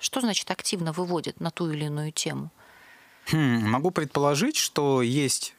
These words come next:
Speaker 2: силы, сложно их назвать, которые пытаются управлять протестной ситуации в своих интересах. Я сразу скажу, я свою позицию никогда не менял. И в этой студии неоднократно говорил,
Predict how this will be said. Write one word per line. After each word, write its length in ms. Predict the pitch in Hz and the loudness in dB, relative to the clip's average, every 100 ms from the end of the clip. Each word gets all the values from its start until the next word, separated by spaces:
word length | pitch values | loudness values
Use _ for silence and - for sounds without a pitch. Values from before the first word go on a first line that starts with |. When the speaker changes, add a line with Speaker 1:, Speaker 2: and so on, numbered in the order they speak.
| - | -10
Speaker 2:
силы, 440 | - - 127 151 202 - _ _ _ _ _ - | -2 0 2 0 -2 -8 _ _ _ _ _ -8
сложно 420 | - 170 143 117 | 0 2 4 2
их 160 | 110 - | 0 -2
назвать, 460 | 127 151 247 254 - - - - - | 0 0 -2 -4 -12 -14 -14 -14 -8
которые 640 | - - 190 190 160 151 143 | -6 -2 0 2 4 4 0
пытаются 540 | - - 156 127 135 | -2 -2 0 0 0
управлять 640 | 117 135 135 131 107 - - - _ | 0 0 2 2 0 -4 -16 -20 _
протестной 480 | 131 120 123 - 127 | -4 -2 -2 -2 -2
ситуации 560 | 165 - 277 - - | -2 0 0 0 -2
в 40 | 113 | -2
своих 320 | - 170 - | 0 -2 -2
интересах. 460 | 123 117 113 - - | -2 -2 -2 -4 -2
Я 220 | 165 - | -2 -2
сразу 280 | - 170 170 | -2 0 0
скажу, 340 | - 120 113 - | 0 0 0 -2
я 320 | 117 151 233 | 0 2 2
свою 220 | - 147 | 0 -2
позицию 400 | - 123 165 127 | -2 -2 -2 -4
никогда 260 | 117 131 143 | -2 0 2
не 120 | 135 | 2
менял. 200 | 131 113 | 2 2
И 20 | |
в 40 | 123 | 0
этой 160 | 170 139 | -2 -2
студии 240 | - 131 | 0 0
неоднократно 600 | 117 123 127 143 123 113 | 2 2 0 0 -2 -2
говорил, 460 | 110 117 196 285 | 0 0 0 0